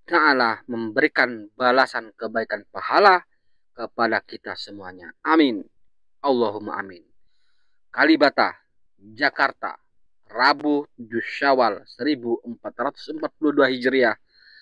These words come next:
atau sembilan belas Mei dua ribu dua satu Masehi. Hartono Ahmad Faiz.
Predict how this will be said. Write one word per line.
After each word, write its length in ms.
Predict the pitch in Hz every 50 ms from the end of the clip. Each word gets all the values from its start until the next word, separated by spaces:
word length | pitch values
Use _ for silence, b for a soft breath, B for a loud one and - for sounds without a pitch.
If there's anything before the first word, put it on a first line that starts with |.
| b b b b -
atau 400 | 135 - - 131 117 107 90 - _ _ _ _ _ _ _ _ _ _ _ _ _ _ _ _
sembilan 400 | - - - 175 165 156 143 143
belas 160 | 139 135 - - 143
Mei 400 | 131 127 123 123 120 120 120 - _ _ _ _ _ _ _ _
dua 320 | _ 117 110 107 101 98
ribu 480 | 107 123 131 117 110 113 110 104 95 - _
dua 240 | _ 107 110 110 101
satu 400 | 92 - - 113 110 - - 104 95 101
Masehi. 560 | 104 98 - - 95 87 87 90 90 90 _ _ _ _ _ _ _ _ _ _ _ _ _ _ _ _ _ _ _ _ _ _ _ _ _ _ _ _ _
Hartono 800 | - - 135 120 101 - _ - 131 127 123 117 104 - - _ _ _ _
Ahmad 480 | - 123 - - - - 107 98 - _ _ _ _ _ - -
Faiz. 800 | - 107 110 117 113 - - - - - - - - - - -